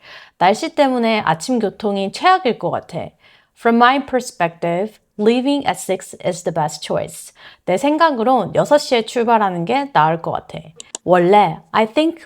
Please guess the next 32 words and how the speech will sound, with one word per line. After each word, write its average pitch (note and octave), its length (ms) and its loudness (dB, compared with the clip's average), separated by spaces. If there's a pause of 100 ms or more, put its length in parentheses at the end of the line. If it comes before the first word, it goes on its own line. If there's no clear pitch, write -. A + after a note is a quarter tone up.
leaving A3+ 420 0
at E3+ 160 0
six - 400 -2
is F#3+ 140 -2
the F#3+ 100 0
best E3+ 320 -2
choice E3+ 500 -2
이렇게 C4 420 0
말해도 D3 580 0
해석에는 A#3 540 -2
전혀 D#3+ 460 -2
의미 E3 360 -2
차이가 A3 360 0
없어요. - 440 -4 (400)
근데 A3 360 2
from A3 220 2
my B3 260 4
perspective이라는 F#3 1160 -2
좋은 G#3 480 0
꾸민 E4+ 360 -4
표현을 A3+ 380 -2
넣어서 C3+ 560 -2
나의 E3+ 400 2
영어 D3+ 180 0
스피킹 G3 580 -4
문장 D3 340 -4
퀄리티를 B3 720 0
조금 - 400 -2
높여주는 D3+ 600 -2
거예요. C3+ 400 -8 (240)
두 - 160 -6
번째는 A#3 600 2